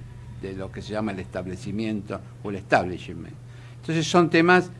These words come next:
para ir analizando. Justo es nuestro vecino, ¿eh? y es nuestra salida al Pacífico. No es un tema menor, no es un tema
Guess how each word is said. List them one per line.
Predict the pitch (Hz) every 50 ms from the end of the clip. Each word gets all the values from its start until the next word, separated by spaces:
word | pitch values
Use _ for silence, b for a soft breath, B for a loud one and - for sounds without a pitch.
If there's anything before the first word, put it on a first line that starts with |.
| - - - -
para | 104 107 113 123
ir | 123 123 123
analizando. | 123 120 117 113 110 107 98 - - 135 95 92 95 92 90 92
Justo | - - 247 262 262 - - - - 226 202 165 123
es | 113 110 104
nuestro | 110 104 98 - - 101 98
vecino, | 95 92 - - 143 110 92 87 - 85 87 95 101
¿eh? | 120 139 143 B B B B B B -
y | 120 117
es | 104
nuestra | 110 120 131 135 131 123 117 110
salida | - - 110 107 117 135 143 147 143 123
al | 113 98
Pacífico. | - 107 110 - - 139 107 - - 101 - - - 92 - - B B B B B B -
No | 120 131
es | 147 139 131 - 147
un | 127 120 117 110
tema | - 131 131 135 139 143 151 156 135 - - - - - -
menor, | 110 117 123 131 143 147 139 117 95 85 - - - - - - - - - - - - - - - -
no | 117 117
es | 127 127 123 - - -
un | 135 127 117
tema | 131 139 143 147 151 156 156 147 -